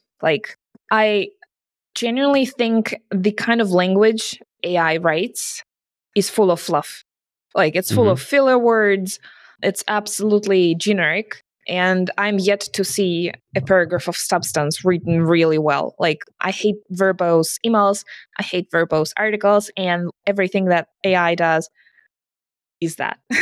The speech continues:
Speaker 1: So
Speaker 2: Mm-hmm.
Speaker 1: if you're looking for, like, S E O filler words, it can definitely get the job done. We, like, I've just come back from a conference and everybody's raving about how fast they're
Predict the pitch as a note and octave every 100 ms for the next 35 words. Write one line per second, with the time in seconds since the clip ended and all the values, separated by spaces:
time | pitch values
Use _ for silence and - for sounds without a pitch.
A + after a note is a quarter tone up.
0 | - - C4 - C4+ - A#2 G#2+ G#2 B2+
1 | - - - - C4 C4+ C#4+ C#4+ D4 D4
2 | C4 - B3 A3 G#3 F#3 D#3 - G#3+ G#3+
3 | A#3+ G3+ F#3+ - G3+ E3 D#3+ G3 A#3+ G3+
4 | F#3 G#3 - - G3+ F#3+ - F#3 E3+ D#3
5 | F#3 F3 E3 D#3 E3 F3+ E3 D#3 D#3+ D#3+
6 | F3 D#3+ D#3+ D#3+ D#3 B2 C#3 D3 D3 D#3
7 | D3 _ - - C#3 C#3 - - C#3 D3
8 | - F3 - D#3 D3+ - E3+ D#3+ D#3 D3+
9 | C#3 D3 D3+ E3+ E3 D#3+ D3+ C#3+ C#3 C#3+
10 | - D#3+ D3+ - D#3 D#3 - - -